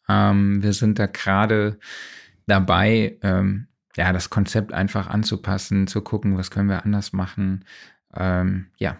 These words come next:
also wenn ihr Anregungen habt, dann könnt ihr das natürlich auch gerne hier in die Kommentare schicken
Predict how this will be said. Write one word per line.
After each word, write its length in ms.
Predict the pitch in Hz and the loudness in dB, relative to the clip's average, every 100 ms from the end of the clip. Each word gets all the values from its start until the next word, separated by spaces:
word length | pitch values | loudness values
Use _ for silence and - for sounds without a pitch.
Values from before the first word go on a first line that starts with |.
| - | -6
also 260 | 101 101 | -2 0
wenn 200 | 101 110 | 4 4
ihr 320 | 110 104 104 - | 2 2 0 2
Anregungen 600 | 113 120 107 104 107 101 | 0 0 2 2 0 -2
habt, 240 | 107 - - | -6 -8 -6
dann 120 | 98 | -4
könnt 220 | - 101 | -2 -2
ihr 40 | |
das 120 | 95 92 | -2 -2
natürlich 360 | 92 101 92 | -4 -4 -6
auch 80 | 90 | -4
gerne 240 | 92 92 | -2 0
hier 120 | 95 98 | 0 2
in 60 | |
die 60 | 95 | 0
Kommentare 540 | - 92 85 95 92 | 0 -2 -2 -4 -4
schicken 460 | 92 - - 101 101 | -4 -8 -4 -4 -4